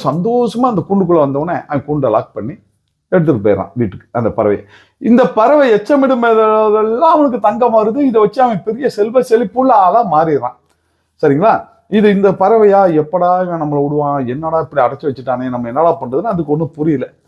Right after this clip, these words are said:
சரிங்களா. இவனும் விடுற மாதிரி தெரியல, அது எப்படி விடுவான், தங்கமா வரதை போய் விடுவான் அவன்? அவனும் விடுற ஐடியாவே அவனுக்கு கிடையாது, சரிங்களா. இதுவா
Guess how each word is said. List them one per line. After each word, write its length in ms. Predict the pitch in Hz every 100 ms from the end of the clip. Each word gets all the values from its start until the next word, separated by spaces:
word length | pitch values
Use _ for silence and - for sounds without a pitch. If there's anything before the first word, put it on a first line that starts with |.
| _ _ _ 156
சரிங்களா. 180 | 165 165
இவனும் 340 | 165 226 262
விடுற 180 | 214 226 247
மாதிரி 200 | 254 202
தெரியல, 280 | 220 214 - - -
அது 140 | 202
எப்படி 220 | 240 247
விடுவான், 320 | 240 233 196 - _ _
தங்கமா 380 | 127 180 220 220
வரதை 280 | 233 208 208
போய் 160 | 208 196
விடுவான் 280 | 202 196 175
அவன்? 240 | 185 180 - _ _ _ _ _ - 156 - - 123 -
அவனும் 340 | 180 190 196
விடுற 160 | 151 208
ஐடியாவே 360 | 151 156 156 190
அவனுக்கு 220 | 120 104
கிடையாது, 260 | 117 104 - _ _ _ _ _ -
சரிங்களா. 280 | 113 143 143
இதுவா 280 | 135 156 175